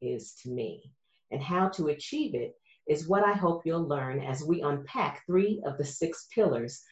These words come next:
of financial empowerment in this three-part series with our featured guest,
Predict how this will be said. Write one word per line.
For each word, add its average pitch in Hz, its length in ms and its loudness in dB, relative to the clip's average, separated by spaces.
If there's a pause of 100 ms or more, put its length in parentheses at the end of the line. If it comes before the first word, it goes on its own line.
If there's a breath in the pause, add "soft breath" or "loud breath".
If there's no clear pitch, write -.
(140 soft breath)
of 127 160 -6
financial 156 560 4
empowerment 135 720 0 (360 soft breath)
in 135 160 2
this 135 260 0
three-part 190 500 4
series 160 520 2
with 135 160 0
our 127 220 -2
featured 170 420 0
guest, - 440 0